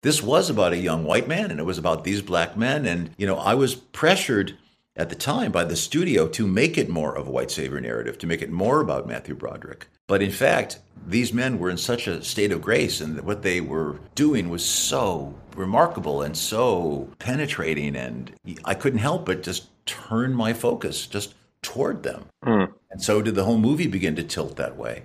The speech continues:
Speaker 2: We had, uh, Matthew Broderick on last season for Ferris Bueller, and we, the, the, you know, Glory came up, and I'm curious, just now that I have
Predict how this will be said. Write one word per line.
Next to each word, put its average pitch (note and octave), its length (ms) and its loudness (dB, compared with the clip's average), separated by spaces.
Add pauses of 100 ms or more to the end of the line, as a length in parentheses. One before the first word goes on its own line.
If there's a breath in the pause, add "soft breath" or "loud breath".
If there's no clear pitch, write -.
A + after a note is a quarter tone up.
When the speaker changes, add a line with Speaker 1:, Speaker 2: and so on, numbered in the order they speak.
(280)
Speaker 2:
We D3 140 10
had, D3 400 8
uh, A#2 160 0
Matthew A#2 320 0
Broderick A2+ 400 2
on A#2 240 2
last A2 320 2
season F#2 500 -6
for F#2+ 140 0
Ferris G2 320 2
Bueller, G#2 500 0
and F#2 240 -2
we, A2 200 -6
the, G#2+ 320 2
the, A#2+ 160 2
you A2+ 100 6
know, F#2 160 6
Glory A#2 320 10
came B2+ 300 4
up, A#2+ 320 8
and G2 240 -2
I'm G#2+ 140 -2 (100)
curious, E3 260 4
just C3 220 -6
now C3 140 4
that A2 120 2
I F#2+ 100 -2
have C#3 220 2